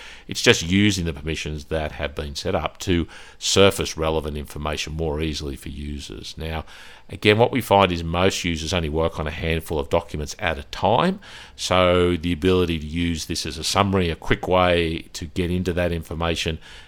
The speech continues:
is gonna save you a hell of a lot of time, uh, and effort. So if you haven't looked at Delve, just go into, uh, the app launch in the top left-hand corner there, the nine dots, and select Delve. Remember, there's nothing to configure. There's no, um,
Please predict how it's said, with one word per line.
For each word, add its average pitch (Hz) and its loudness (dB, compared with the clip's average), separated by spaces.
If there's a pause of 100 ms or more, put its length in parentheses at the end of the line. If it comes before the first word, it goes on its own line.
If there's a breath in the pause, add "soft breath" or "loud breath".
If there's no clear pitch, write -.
(120)
is - -12
gonna 80 -6
save 78 -6
you 76 -6
a - -8
hell 80 -2
of 73 -6
a - -4
lot 76 -4
of 71 -10
time, 73 -8
uh, 73 -10
and 76 -10
effort. 76 -10
So - -8
if 85 -8
you 92 -4
haven't 143 4
looked 160 0
at 110 -4
Delve, 85 4 (460 loud breath)
just - -2
go 107 10
into, 80 -2
uh, 73 -10
the 76 -8
app 101 6
launch 104 2
in 82 -4
the 78 -4
top - -4
left-hand 76 -8
corner 110 0
there, 101 0
the 73 -6
nine 80 -2
dots, 87 2 (360 loud breath)
and 76 -6
select 85 0
Delve. 98 8
Remember, 87 2
there's 87 0
nothing 110 2
to 127 4
configure. 85 2
There's 80 -2
no, 87 2
um, 73 -10